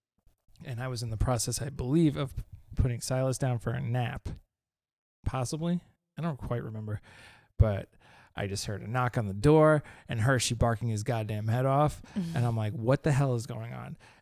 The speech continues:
Speaker 1: And I,
Speaker 2: <laughs>
Speaker 1: I looked down into, like, down the hallway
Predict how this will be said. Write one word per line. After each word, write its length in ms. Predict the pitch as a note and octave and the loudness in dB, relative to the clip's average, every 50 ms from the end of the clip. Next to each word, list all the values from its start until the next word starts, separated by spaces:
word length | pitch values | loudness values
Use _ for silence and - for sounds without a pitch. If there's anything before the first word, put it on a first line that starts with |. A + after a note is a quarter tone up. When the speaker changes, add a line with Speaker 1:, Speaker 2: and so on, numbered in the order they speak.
| - | -6
Speaker 1:
And 120 | - - B2 | -6 -4 -4
I, 140 | A2+ A2 A2+ - C#4 D4 B3 A3 G#3 G#3 G3+ - | -4 -4 -6 -4 -4 -4 -4 -4 -8 -10 -8 -6
Speaker 2:
<laughs> 100 | B2+ B2+ | -4 -4
Speaker 1:
I 40 | |
looked 320 | A#2+ B2 C#3 D3+ D#3+ - - | 0 2 2 2 2 2 2
down 500 | D#3 C#3+ C#3+ D3+ D#3 D#3+ E3 D#3+ D#3+ - _ _ _ _ _ _ - | 4 4 4 4 4 4 2 0 -2 -6 _ _ _ _ _ _ -6
into, 360 | E3+ D#3+ D#3+ - - - D#3+ | -4 -4 -4 -4 -4 -4 -4
like, 320 | - D#3 C3+ B2 A#2+ A2+ - | -4 -4 -4 -4 -4 -6 -4
down 240 | D3 C#3 C#3+ D3 | -2 0 0 0
the 100 | C#3+ C#3 | 0 -2
hallway 640 | A#2+ B2+ C#3 C#3 C#3 C#3 C#3+ D3 D3 D3 D3 C#3+ | 0 2 2 2 4 4 4 4 4 2 2 0